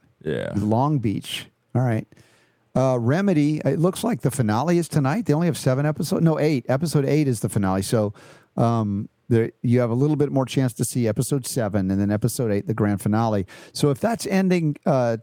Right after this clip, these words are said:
Speaker 2: tonight, that means they're probably gonna do a replay weekend this weekend. So
Speaker 1: Just
Speaker 2: if you
Speaker 1: coming up.
Speaker 2: haven't, if you haven't clicked on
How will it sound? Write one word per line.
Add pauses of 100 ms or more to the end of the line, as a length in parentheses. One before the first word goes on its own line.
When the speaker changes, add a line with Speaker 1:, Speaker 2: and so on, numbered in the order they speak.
(100)
Speaker 2:
tonight,
that
means
they're
probably
gonna
do
a
replay
weekend
this
weekend.
So
Speaker 1:
Just
Speaker 2:
if
you
Speaker 1:
coming
up.
Speaker 2:
haven't, (520)
if
you
haven't
clicked
on